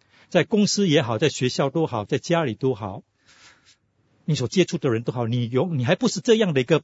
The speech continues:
朋友，把人带到基督面前。你是，你，你不过只是一个跟人家一起玩乐，一起笑，闲聊，或者是一起运动的一个朋友。But that is not enough.那还不够。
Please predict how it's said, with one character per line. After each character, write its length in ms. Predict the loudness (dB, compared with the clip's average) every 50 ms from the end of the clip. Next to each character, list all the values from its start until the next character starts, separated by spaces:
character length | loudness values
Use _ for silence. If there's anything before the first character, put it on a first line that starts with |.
| _ -4
朋 160 | -4 -2 0
友， 180 | 0 0 0
把 220 | 0 -2 -4 -2 0
人 180 | 0 0 -2 0
带 160 | -2 -2 -2
到 100 | -2 -4
基 160 | -6 -8 -8
督 140 | -6 -6 -6
面 220 | -4 -4 -4 -6
前。 240 | -6 -8 -10 -12 -12 -12 -16 -4 0
你 120 | 2 2
是， 200 | 2 2 -2 0
你， 140 | 0 2 2
你 260 | 2 2 2 2 2
不 120 | 2 0 2
过 180 | 2 2 2
只 340 | 2 -2 -10 -10 -8 -6 -6
是 160 | -2 -2 -2
一 40 | 2
个 160 | 2 2 2
跟 140 | 2 2 2
人 120 | 2 2
家 140 | 2 0 0
一 60 | 0
起 140 | -2 -4 -4
玩 340 | -2 0 0 0 2 0 0
乐， 200 | 0 0 0 -2 _ _ _ -20 -18 -6 -6
一 80 | -6
起 220 | -4 -2 -4 -4 -4
笑， 400 | -4 0 2 2 2 2 0 -4
闲 320 | -6 -2 0 2 2 2
聊， 480 | 2 2 2 2 2 2 2 2 0 0 -4 _ _ _ _ -20 _ -2
或 100 | 0 2
者 120 | 2 2
是 200 | 2 2 2 0
一 60 | 0
起 160 | 0 -2 -4 -4
运 240 | -2 -2 -2 -2
动 460 | 2 4 6 6 6 4 2 -2 -8 -10 _ _ _ -20 -20 -4 _
的 140 | 2 2 2
一 40 |
个 100 | 2 0
朋 220 | -2 -2 -4 -4 -2
友。 160 | -4 -4 -6 _ -4 0
But 220 | 0 0 0 -2 _ _ _
that 180 | -4 -4 -2 -4
is 140 | -4 -4 -2
not 200 | -2 -2 0 2
enough. 420 | 2 2 2 2 0 0 -2 -4 -8 _ _ _ _ _ _ _ _ _ _ _ _
那 120 | _ 0 0
还 100 | 0 0
不 120 | -2 -4
够。 380 | 0 2 2 2 2 2 -2